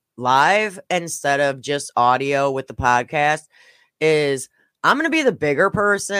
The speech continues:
and say, "Hey, guess what? I forgive you guys for all being assholes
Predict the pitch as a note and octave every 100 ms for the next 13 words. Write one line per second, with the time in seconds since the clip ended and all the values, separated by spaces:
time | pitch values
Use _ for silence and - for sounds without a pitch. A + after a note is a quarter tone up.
0 | F#3 D#3+ D3+ - D3+ D3 C#3+ G3 F#3+ B2+
1 | G2+ _ _ D3+ D#3+ E3 F3 D#3+ B2 G#2
2 | _ _ _ - C#4 E4 E4+ F#3+ E3 E3
3 | G#3 G#3+ A3 - G#3 E3 D#3+ F#3 G3 A3
4 | C#3+ C#3 - A3 A#3 B3+ C4 -